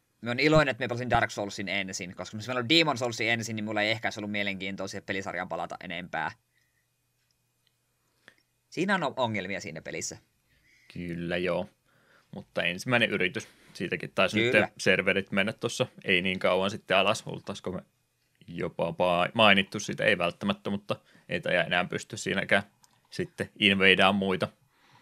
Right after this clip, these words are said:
Speaker 1: Mm.
Speaker 2: Ei tarvi ottaa salaa tai tota pelkurimaisesti nettipiuhaa pois koneen perästä, että ei tarvi olla tämmönen looseri enää.
Speaker 1: Mm.
Speaker 2: Siinähän oli kans joku yksi bossi, missä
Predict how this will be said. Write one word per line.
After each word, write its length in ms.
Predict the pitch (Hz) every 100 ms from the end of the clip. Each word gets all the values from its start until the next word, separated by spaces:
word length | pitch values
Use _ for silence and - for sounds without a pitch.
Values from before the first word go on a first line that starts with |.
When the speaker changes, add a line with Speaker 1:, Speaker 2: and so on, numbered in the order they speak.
| _ _ _ _
Speaker 1:
Mm. 240 | 104 101 98
Speaker 2:
Ei 120 | 92 87
tarvi 240 | 87 87
ottaa 260 | 87 101 87
salaa 340 | - 87 90
tai 160 | 87 95
tota 280 | 98 110 - - - -
pelkurimaisesti 880 | - 104 107 104 101 104 113 - 110 -
nettipiuhaa 600 | 95 - - 95 90 95
pois 220 | 98 104
koneen 280 | 92 95 87
perästä, 440 | 104 - 120 -
että 240 | 90 - - _ - - - - - _ _ - - - _ - - -
ei 120 | 87
tarvi 240 | 87 90 90
olla 140 | 90 -
tämmönen 380 | 90 92 90
looseri 360 | 95 101 104 98
enää. 200 | 87 101 - - _ _ _ _ _ -
Speaker 1:
Mm. 200 | 98 98 - - -
Speaker 2:
Siinähän 360 | - 87 82 87
oli 140 | 87
kans 280 | 82 85 -
joku 200 | 85 90
yksi 220 | 85 -
bossi, 260 | 85 85 95
missä 280 | 85 95